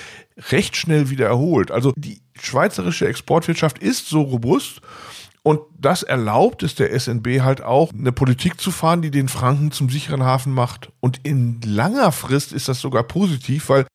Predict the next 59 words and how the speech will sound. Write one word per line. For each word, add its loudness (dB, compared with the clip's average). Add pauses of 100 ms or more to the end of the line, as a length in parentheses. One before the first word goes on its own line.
(120)
an 2
sich 0
ist -2
das 0
natürlich 0
ein -2
Wert 4
an 0
sich. 0
Ja, 0
also 2
ich -6
hatte -14
eben -2
schon -4
gesagt, -2
dass -8
ein -4
sicherer -4
Hafen 0
ist -8
wie -2 (500)
ein -8
guter 0
Freund 0
und -6
die -10
Anleger 2
sind -2
bereit, 0
was 0
dafür -2
zu -10
zahlen. 0
Und -4
deshalb -6
ist -6
der 2
Franken -2
halt 0
auch -2
besonders -2
teuer. 2 (200)
Was 0
heißt, 0
die 2 (340)
Schweizer 0
Exporteure 0
kriegen -4
typischerweise 0
auf -4
lange 2
Frist -2
für -8
ihre -4
Exporte -2
ziemlich -2
viel -2
und 0